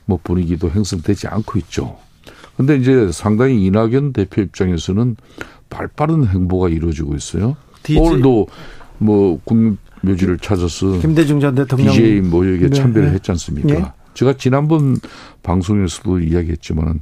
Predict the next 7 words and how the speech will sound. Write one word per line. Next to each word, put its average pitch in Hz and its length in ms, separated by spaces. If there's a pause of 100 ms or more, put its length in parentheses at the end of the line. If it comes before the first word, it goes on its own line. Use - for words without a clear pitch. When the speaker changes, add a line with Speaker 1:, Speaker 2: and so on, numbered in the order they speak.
(760)
Speaker 1:
이제 127 360
이낙연 139 380
대표 123 420
귀국, 120 600
귀국과 127 400
함께 80 360 (1400)
순회주의, 127 680